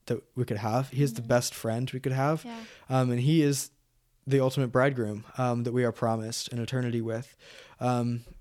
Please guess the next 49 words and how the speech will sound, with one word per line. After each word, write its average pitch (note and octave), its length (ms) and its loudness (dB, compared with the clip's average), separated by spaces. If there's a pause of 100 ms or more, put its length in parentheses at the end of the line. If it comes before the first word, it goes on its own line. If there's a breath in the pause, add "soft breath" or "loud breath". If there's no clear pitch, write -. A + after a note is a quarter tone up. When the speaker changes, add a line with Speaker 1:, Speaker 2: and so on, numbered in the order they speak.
Speaker 1:
and C3 100 0
the C3 40 2
day D3+ 120 6
is F3 120 2
coming E3 260 4
where F3+ 100 6
we G3+ 160 4
will D#3+ 260 6
be C3 220 2 (220)
with C3+ 180 4
him A2 260 0
forever B2 440 2
Speaker 2:
Yeah. A#2+ 80 0
Speaker 1:
and A#2+ 80 2
ever A#2 220 0
and A#2 100 -2
ever A2 200 -2
in A#2 200 -6
covenant A#2+ 320 -4
relationship. A2 600 -8 (440 loud breath)
Um, B2+ 280 2
and C#3 80 4
we F#3 100 8
will E3+ 220 6
be F3+ 160 6
with E3 200 4
our F3 100 4
brothers D#3 260 2
and D#3 100 -2
sisters A2 460 -4
forever A#2 380 -4
and A2 80 -2
ever. G#2+ 300 -4 (420 loud breath)
Um, A#2+ 560 -2 (680)
but C#3 460 4
we C#3 180 4
are C#3+ 100 6
in C#3+ 80 2
a C#3 40 -2
period C#3 580 2 (160)
of B2 480 0 (300)
already C3+ 500 4
and B2+ 100 -6
not B2 200 -2
yet, A#2+ 320 0 (300 loud breath)
where B2 280 4
Speaker 2:
Mm. A#2 100 -2
Speaker 1:
the C#3 100 2
Lord C#3+ 380 2